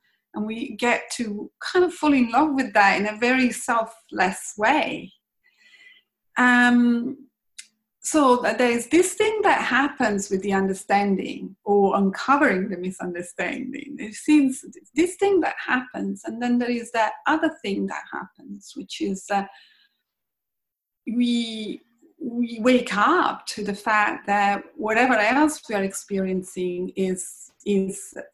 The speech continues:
uh, a creation of our own amazing mind through thought.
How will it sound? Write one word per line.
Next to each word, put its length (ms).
uh, 440
a 60
creation 600
of 100
our 200
own 680
amazing 460
mind 520
through 180
thought. 600